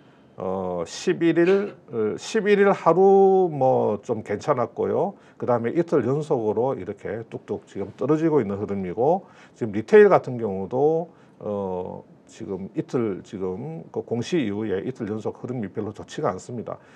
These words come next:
근데 이 합병 자체가, 이 합병 자체가,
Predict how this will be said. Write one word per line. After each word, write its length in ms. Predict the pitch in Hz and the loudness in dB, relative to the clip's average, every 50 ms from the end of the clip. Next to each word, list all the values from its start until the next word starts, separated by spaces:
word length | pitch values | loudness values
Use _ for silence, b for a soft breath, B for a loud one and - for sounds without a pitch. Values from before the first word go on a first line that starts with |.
| B B | B B
근데 320 | - 202 196 190 180 123 B B B B B B | -2 0 2 4 4 2 B B B B B B
이 180 | - 196 214 | -2 0 0
합병 460 | 226 - - 226 - - 240 226 240 220 | 2 0 -2 -2 4 6 6 6 6 2
자체가, 1400 | - 160 180 180 - - - 196 190 185 180 180 180 175 170 170 170 170 - - 113 117 127 131 113 95 92 - | 0 0 -2 -2 -4 -8 -4 -2 0 0 2 2 2 2 2 2 2 0 0 0 0 0 2 2 0 0 -2 -2
이 120 | - 175 185 | -2 -2 0
합병 380 | 160 202 - - 226 220 214 | 0 -2 2 4 4 4 4
자체가, 960 | - - 139 139 - - - 160 156 151 151 143 131 113 113 110 104 101 92 | 4 2 2 0 -2 -8 -4 0 2 2 2 2 2 0 2 2 2 2 0